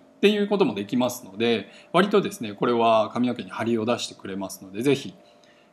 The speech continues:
これもおすすめですね。あとはまあ、もう一つ、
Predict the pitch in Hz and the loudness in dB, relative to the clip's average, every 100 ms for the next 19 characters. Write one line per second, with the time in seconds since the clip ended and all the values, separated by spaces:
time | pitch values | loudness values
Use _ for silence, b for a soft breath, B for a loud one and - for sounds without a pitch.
0 | - 156 135 110 - _ _ 117 - 120 | -2 0 2 0 -4 _ _ -10 -6 -6
1 | 107 104 - 98 - _ 185 185 135 104 | -4 -6 -10 -14 -14 _ -2 2 2 4
2 | 165 120 - 131 185 233 294 - 139 113 | 4 4 0 -6 -6 -4 -4 -2 -2 0
3 | 104 101 | -2 -6